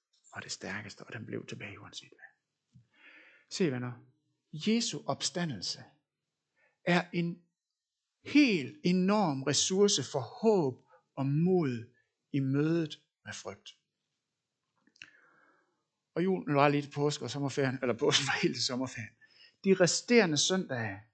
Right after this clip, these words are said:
der vil vi område efter område konkret udfolde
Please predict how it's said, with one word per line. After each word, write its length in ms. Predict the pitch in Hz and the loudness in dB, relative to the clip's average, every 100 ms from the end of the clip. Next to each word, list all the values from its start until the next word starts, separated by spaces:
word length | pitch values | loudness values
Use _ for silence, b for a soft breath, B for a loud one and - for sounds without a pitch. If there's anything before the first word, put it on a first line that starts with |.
| _ _ - | _ _ 4
der 160 | 190 | 6
vil 160 | 165 151 | 6 4
vi 280 | 180 185 180 175 | 2 0 -2 0
område 520 | 190 208 185 180 170 | 2 2 2 2 0
efter 220 | 151 - | -4 -4
område 680 | 135 156 185 170 160 160 147 - _ _ _ _ _ | -4 -2 -2 0 0 -2 -4 -10 _ _ _ _ _
konkret 640 | - 151 - 202 196 131 - - | -4 -4 -2 0 0 0 -2 2
udfolde 600 | 190 185 - 131 135 | 2 2 -2 -2 -2